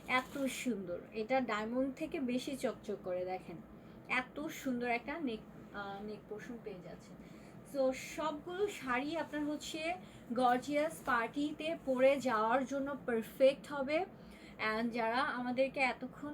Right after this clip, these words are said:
ধরে দেখেছেন, thank you so much, আপনাদেরকে অসংখ্য ধন্যবাদ। আর আমাদের সাথে থাকবেন always, আমাদের পেজের সাথে থাকবেন এবং যে কোনো ধরনের ইনফরমেশনের জন্য আমাদের পেজে নক করতে হবে।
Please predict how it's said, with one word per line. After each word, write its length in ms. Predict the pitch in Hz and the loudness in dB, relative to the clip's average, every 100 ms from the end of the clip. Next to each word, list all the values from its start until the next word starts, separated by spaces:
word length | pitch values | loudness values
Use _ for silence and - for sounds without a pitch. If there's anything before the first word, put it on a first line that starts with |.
| 285 | -4
ধরে 280 | 269 269 254 | 2 4 4
দেখেছেন, 500 | 233 262 247 262 262 | 2 0 -2 -2 -2
thank 220 | 247 233 | -4 -4
you 60 | 262 - | -6 -2
so 100 | 262 262 285 | 0 2 0
much, 240 | 302 302 | -2 -4
আপনাদেরকে 600 | 254 - 214 - 247 - - | -10 -10 -10 -8 -6 -6 -4
অসংখ্য 1080 | 233 240 - - - 262 269 330 359 381 349 | -4 -4 -6 -8 2 4 4 0 0 2 4
ধন্যবাদ। 640 | 349 285 285 262 285 440 523 - - - - | 2 2 2 6 6 6 0 -12 -14 -12 0
আর 280 | - 220 220 | 6 6 6
আমাদের 280 | 233 247 262 | 2 4 2
সাথে 320 | 285 254 294 | 2 0 0
থাকবেন 300 | 302 269 277 | -4 -4 0
always, 360 | 269 269 285 285 | 4 4 4 0
আমাদের 280 | 220 220 220 - | -2 -4 -4 -2
পেজের 520 | 226 220 220 294 370 - | 2 2 0 -4 -4 -6
সাথে 480 | 220 240 226 254 - | -6 -4 -2 -2 -6
থাকবেন 340 | 226 214 226 233 | -8 -6 -6 -6
এবং 300 | 208 214 254 - - - | -2 -2 -2 -8 -16 -8
যে 120 | 220 254 | -2 0
কোনো 240 | 277 285 | 0 -2
ধরনের 320 | 285 277 269 | -2 -2 0
ইনফরমেশনের 760 | 254 220 233 208 220 262 247 247 | 0 0 -2 -2 -2 2 2 2
জন্য 200 | 254 247 | 0 0
আমাদের 260 | 196 196 202 | -2 -4 -2
পেজে 240 | 196 196 | -4 -2
নক 200 | 196 175 - | -4 -4 -6
করতে 220 | 190 175 | -10 -8
হবে। 260 | 185 170 | -8 -8